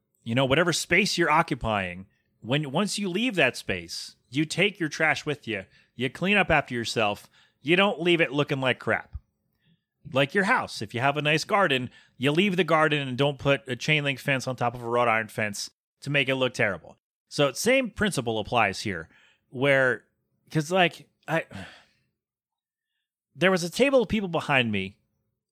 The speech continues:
and you ever hear somebody, you ever overhear some conversations, and you just know they're gonna leave their trash,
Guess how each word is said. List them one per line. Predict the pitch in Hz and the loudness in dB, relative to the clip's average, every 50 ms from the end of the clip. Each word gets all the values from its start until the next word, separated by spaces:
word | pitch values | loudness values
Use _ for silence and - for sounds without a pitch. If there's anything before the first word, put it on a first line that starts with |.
| _ _ _ - | _ _ _ -8
and | - 143 143 139 139 135 135 131 131 131 120 110 - _ _ _ _ _ _ _ _ _ - | -2 0 2 2 2 2 0 -2 -4 -8 -12 -16 -18 _ _ _ _ _ _ _ _ _ -8
you | 196 240 285 | -4 0 0
ever | 294 302 277 | 2 2 0
hear | 196 196 226 196 | 0 2 2 2
somebody, | 170 - - 190 180 180 170 165 | 2 2 0 2 2 2 0 2
you | 175 214 | 2 0
ever | 233 226 220 180 - - | 2 2 0 -2 -2 -2
overhear | - 196 180 180 147 135 170 160 | 0 0 0 0 0 0 0 0
some | - - 151 131 | 0 -2 -6 -8
conversations, | - 139 147 143 131 117 - - 123 120 - - 120 110 104 98 - - - - _ _ _ _ _ _ _ _ _ _ _ _ _ | -4 -4 -4 -2 -2 -2 2 2 2 2 2 0 -4 -4 -4 -6 -8 -10 -10 -12 _ _ _ _ _ _ _ _ _ _ _ _ _
and | - 131 135 131 127 117 123 | -2 0 0 0 0 -2 -4
you | 139 170 180 | -2 -2 0
just | 180 208 170 - - | 0 0 -2 0 0
know | 151 156 160 151 | 2 4 4 4
they're | 143 147 | 4 2
gonna | 135 139 135 | 0 0 0
leave | 135 135 135 123 | 0 -2 -2 -2
their | 117 131 123 | -2 -2 -2
trash, | - - 131 120 113 110 107 - - - - - _ | 0 2 2 2 2 0 -2 -6 -12 -12 -14 -16 _